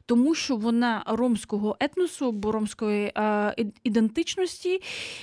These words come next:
І, в принципі, школа, а, на мій погляд, тому що мені прямо не відмовили за таким показником, не хочуть просто брати на себе відповідальність,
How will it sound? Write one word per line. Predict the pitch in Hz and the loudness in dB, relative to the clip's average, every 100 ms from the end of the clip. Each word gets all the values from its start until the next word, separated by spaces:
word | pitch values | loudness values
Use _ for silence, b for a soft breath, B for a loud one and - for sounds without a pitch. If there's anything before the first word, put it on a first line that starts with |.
| B | B
І, | 233 | -2
в | |
принципі, | 220 277 311 311 262 269 | 0 0 0 -2 -2 0
школа, | - - - 294 294 285 277 269 254 - | 0 -4 -2 2 4 4 4 4 4 2
а, | 226 226 220 | 4 4 6
на | 226 254 | 6 6
мій | 262 254 | 6 4
погляд, | - 277 349 403 294 190 | 0 2 2 4 0 0
тому | 220 220 | 0 2
що | 214 208 | 2 2
мені | 208 208 | 2 0
прямо | - 226 233 214 | 0 2 2 2
не | 214 220 254 | 4 4 4
відмовили | 392 349 320 240 220 214 | 2 4 4 6 4 4
за | 196 | 0
таким | 208 214 233 | -4 -2 -2
показником, | 214 226 247 233 254 247 427 359 | -2 -4 -2 0 0 2 2 2
не | 349 | 2
хочуть | 427 - 466 440 403 - | 0 4 4 6 0 -4
просто | 302 320 330 - - | -2 0 0 -2 -2
брати | 233 226 262 285 | 0 2 2 2
на | 226 | -2
себе | 233 269 226 | 0 0 -2
відповідальність, | 214 214 240 240 247 403 370 339 - | -4 -6 -8 -2 0 2 0 -2 -4